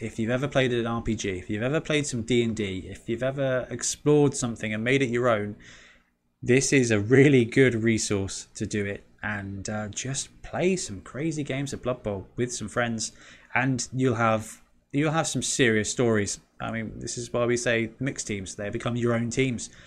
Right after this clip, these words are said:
Um, there's one more team I do need to mention because, uh, one of our Patreons mentioned it. We've already talked about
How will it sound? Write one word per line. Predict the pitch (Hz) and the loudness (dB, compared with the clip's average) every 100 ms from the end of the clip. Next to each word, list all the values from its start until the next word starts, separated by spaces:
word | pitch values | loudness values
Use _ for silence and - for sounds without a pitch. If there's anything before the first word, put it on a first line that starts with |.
| - _ _ - | -20 _ _ -4
Um, | 107 110 - | -2 -2 -6
there's | 117 107 | -6 0
one | 147 | 2
more | 160 | 2
team | 147 127 110 | 2 2 2
I | |
do | 107 131 | 2 2
need | 123 | 2
to | 113 | -2
mention | 104 - 104 | -6 -6 -10
because, | - 104 101 113 | -8 -6 -4 0
uh, | 104 104 | 0 0
one | 113 | -4
of | 110 | -4
our | 107 | -4
Patreons | - 143 - 110 104 - | 0 0 0 -4 -6 -10
mentioned | 98 107 | -12 -8
it. | 107 | -4
We've | 113 | 0
already | 131 139 | 2 2
talked | 147 | 2
about | 123 | 0